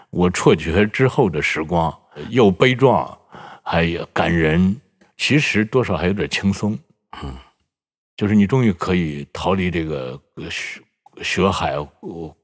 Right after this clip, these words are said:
Speaker 1: 那叫什么？
Speaker 2: 无涯苦作舟。
Speaker 1: 苦作舟的那种感觉了。
Speaker 2: 嗯。
Speaker 1: 呃，那个，那个念头让我兴奋了两三天。我真的是想给父亲写封信，就是说我，我要辍学，
Speaker 2: 嗯。
Speaker 1: 我回家去，这，这，这，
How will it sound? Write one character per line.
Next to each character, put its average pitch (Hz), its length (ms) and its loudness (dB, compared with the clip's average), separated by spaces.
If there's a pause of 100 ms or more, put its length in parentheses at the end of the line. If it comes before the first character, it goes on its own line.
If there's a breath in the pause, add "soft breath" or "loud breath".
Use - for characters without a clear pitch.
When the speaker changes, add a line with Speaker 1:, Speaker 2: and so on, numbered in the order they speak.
(160)
Speaker 1:
那 90 160 -6
叫 80 100 -6
什 78 120 -10
么？ 80 280 -8 (200 loud breath)
Speaker 2:
无 90 80 -2
涯 87 300 -2
苦 - 180 -10
作 85 180 -2
舟。 87 220 -2 (140)
Speaker 1:
苦 - 220 -8
作 95 180 0
舟 98 160 -2
的 98 120 -2
那 87 100 -2
种 80 180 -8
感 76 140 -8
觉 - 200 -10
了。 - 180 -18
Speaker 2:
嗯。 57 120 -12 (500)
Speaker 1:
呃， 113 160 -4
那 165 160 4
个， 120 240 6
那 156 160 4
个 135 80 6
念 123 180 4
头 110 120 2
让 117 160 4
我 95 100 4
兴 127 240 2
奋 110 100 2
了 87 100 2
两 80 200 -6
三 85 200 -6
天。 78 280 -6 (400)
我 151 160 4
真 143 180 2
的 131 80 4
是 107 80 0
想 92 220 0
给 80 100 -2
父 - 160 -2
亲 82 200 -2
写 - 160 -6
封 90 180 0
信， 87 180 -2
就 76 120 -6
是 73 80 -10
说 78 120 -4
我， 73 360 -6
我 76 160 -2
要 78 80 2
辍 80 180 -6
学， 71 300 -8 (200)
Speaker 2:
嗯。 80 200 -8
Speaker 1:
我 69 160 -4
回 82 160 -6
家 78 180 -2
去， 71 460 -10 (180)
这， - 160 -20
这， 76 140 -12
这， 71 120 -14